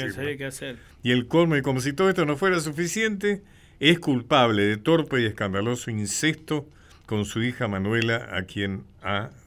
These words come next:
Speaker 1: corre-, corrompido, etcétera.
Speaker 2: Qué barbaridad.
Speaker 1: Fíjate vos. Bueno,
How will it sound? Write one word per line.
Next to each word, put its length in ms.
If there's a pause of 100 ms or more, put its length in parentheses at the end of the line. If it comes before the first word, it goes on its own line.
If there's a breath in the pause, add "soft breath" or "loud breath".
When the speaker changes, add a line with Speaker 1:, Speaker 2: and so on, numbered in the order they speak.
Speaker 1:
corre-, 400 (380)
corrompido, 760 (280)
etcétera. 480
Speaker 2:
Qué 40
barbaridad. 560
Speaker 1:
Fíjate 300
vos. 400
Bueno, 220